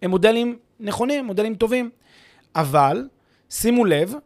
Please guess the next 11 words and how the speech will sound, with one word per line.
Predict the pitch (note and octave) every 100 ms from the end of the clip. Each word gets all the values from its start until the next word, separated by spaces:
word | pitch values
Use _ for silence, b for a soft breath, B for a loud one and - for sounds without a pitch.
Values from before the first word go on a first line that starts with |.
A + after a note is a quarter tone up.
| _
כשאני | - E3 D#3 C#4
עושה | C#4+ B3+
את | B3
ההבחנה | G3 C3+ E3+ G#3+
בין | E3+ D3+
דאטה | F3+ F3+
בסיסי | E3 - D3 G3+
לדאטה | E3 F3 F#3
מתקדם | E3 - D3 E3+
וגובה | D3 C3+ C3 D3+
כסף, | - C4 - F#3+ F#3+ -